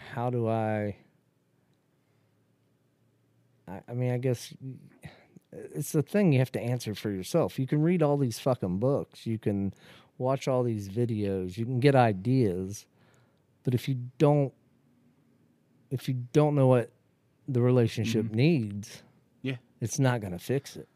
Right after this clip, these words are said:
Speaker 2: I mean, I, I have gone as far as, you know,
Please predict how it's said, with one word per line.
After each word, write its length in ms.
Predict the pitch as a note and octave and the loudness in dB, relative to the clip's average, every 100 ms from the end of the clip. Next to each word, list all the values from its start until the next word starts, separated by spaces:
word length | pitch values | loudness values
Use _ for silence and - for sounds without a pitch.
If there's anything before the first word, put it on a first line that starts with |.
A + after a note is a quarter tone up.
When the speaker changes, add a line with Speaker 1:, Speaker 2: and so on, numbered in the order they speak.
| _ - | _ -12
Speaker 2:
I 60 | A#2+ | -10
mean, 180 | A#2+ | -8
I, 220 | A#2 B2 B2+ - | -8 -10 -12 -8
I 180 | B2+ C#3 | -6 -4
have 180 | A#2+ | -6
gone 320 | A2+ A#2+ A#2+ G#2 | -6 -6 -8 -10
as 240 | A2 G#2+ | -12 -14
far 280 | - A2 A2 | -12 -12 -10
as, 440 | G#2 G#2 G2+ - - _ _ _ _ _ _ _ _ _ - | -12 -12 -12 -16 -20 _ _ _ _ _ _ _ _ _ -8
you 120 | A2+ | -6
know, 240 | G#2 G#2+ | -6 -8